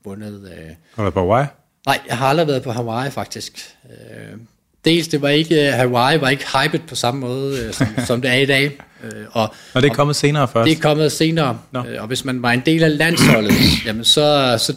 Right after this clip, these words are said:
Speaker 1: så deltog man i, øh, i mesterskaber i, hvad skal man sige, øh, inden for det internationale triathlonforbund. Og Hawaii er jo en, øh, Ironman er jo en, en, en privat organisation, så der var ikke, altså
Speaker 2: Det er beskyttet varemærke,
Speaker 1: Ja,
Speaker 2: simpelthen.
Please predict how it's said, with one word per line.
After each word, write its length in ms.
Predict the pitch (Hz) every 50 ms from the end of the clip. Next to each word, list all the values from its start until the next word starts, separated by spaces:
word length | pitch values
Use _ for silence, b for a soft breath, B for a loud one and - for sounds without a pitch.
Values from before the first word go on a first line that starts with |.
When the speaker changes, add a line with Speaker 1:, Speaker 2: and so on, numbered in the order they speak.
| - -
Speaker 1:
så 140 | - - 156
deltog 480 | - - 165 165 165 160 - 156 135
man 260 | 127 123 117 107 117 - _ _ -
i, 260 | 123 117 117 120 110
øh, 300 | 104 107 104 101 101 98 98 b b b b b b b b b b b b _
i 100 | - 131
mesterskaber 840 | 135 160 160 156 - 139 - - - 123 117 113 110 120 113 117 117 -
i, 240 | 120 107 101 104 104
hvad 100 | 107 101
skal 120 | - -
man 60 | 101
sige, 380 | - - - 104 98 104 104 95 _ _ _ _ _ _ _ _ _ - -
øh, 180 | 117 110 113 117 135
inden 160 | 131 131 131 -
for 100 | 135 117
det 120 | 123 123
internationale 640 | 127 135 - 131 117 110 104 - 113 107 101 101 101
triathlonforbund. 760 | - - 139 147 139 120 110 - 113 98 - - 92 90 92 95 _ _ _
Og 600 | _ 113 104 101 98 95 95 95 92 95 98 101
Hawaii 500 | 95 107 104 104 110 113 123 135 143 147
er 120 | 135 117 110
jo 220 | 110 107 104 104
en, 260 | 101 95 101 107 107
øh, 180 | 104 98 95 95 98 - 113 113 127 139
Ironman 320 | 139 139 120 110 107 107
er 100 | 101 101
jo 100 | 104 98
en, 300 | 101 95 98 110 113 110 _ _ _ _ _ _
en, 180 | 113 101 104 104 110 123 _ _ _
en 120 | 110 107 -
privat 340 | - - 123 123 131 139 143
organisation, 680 | 107 110 110 104 104 - - 107 - 139 127 120 123 117
så 120 | - - 98
der 80 | 104
var 100 | 104 107
ikke, 280 | 110 120 123 147 139 110
altså 180 | 101 98 107
Speaker 2:
Det 260 | 98 - - - - 123
er 40 |
beskyttet 320 | 110 107 - - 123 117 107
varemærke, 440 | 107 110 113 101 92 92 95 92 90
Speaker 1:
Ja, 80 | 135 139
Speaker 2:
simpelthen. 140 | 113 95